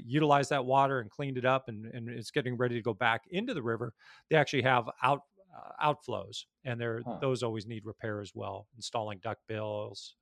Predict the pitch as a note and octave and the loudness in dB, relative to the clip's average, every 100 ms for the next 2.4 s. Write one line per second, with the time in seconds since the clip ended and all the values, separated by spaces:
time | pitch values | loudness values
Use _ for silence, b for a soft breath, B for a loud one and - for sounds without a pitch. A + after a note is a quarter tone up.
0 | G#2 G2+ G#2 G2+ _ - A#2+ G#2 A2 - | -14 -12 -14 -18 _ -4 -4 -4 -6 -8
1 | - A2+ G#2 G#2 - - - A2 G#2+ G#2 | -6 -4 -2 -4 -10 -12 -12 -14 -14 -16
2 | - G2+ - C3+ | -16 -18 -12 -10